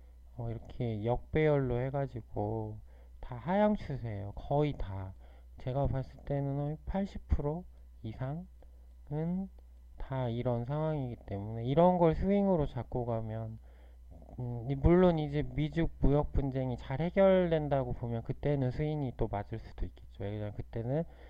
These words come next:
때문에 지수가 위로 올라갈 테니까. 음, 그렇긴 한데 일단은, 어, 그런 매매법은 당분간 맞지 않는다. 그래서 <clears throat> 이런 지금 추세가 살아있는 것들이,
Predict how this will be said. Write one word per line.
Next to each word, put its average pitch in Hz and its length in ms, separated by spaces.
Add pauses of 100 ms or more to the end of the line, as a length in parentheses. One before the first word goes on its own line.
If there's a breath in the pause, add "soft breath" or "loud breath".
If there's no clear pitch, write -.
(120 loud breath)
때문에 110 340
지수가 123 440
위로 110 240
올라갈 113 600
테니까. 120 540 (580 soft breath)
음, 104 140
그렇긴 113 420
한데 123 480 (340)
일단은, 143 840 (640 soft breath)
어, 104 400
그런 131 320
매매법은 117 720
당분간 110 760
맞지 - 320
않는다. 101 420 (120)
그래서 135 460 (600 loud breath)
<clears throat> 190 340
이런 135 380 (380 loud breath)
지금 131 400
추세가 202 480
살아있는 190 600
것들이, 110 580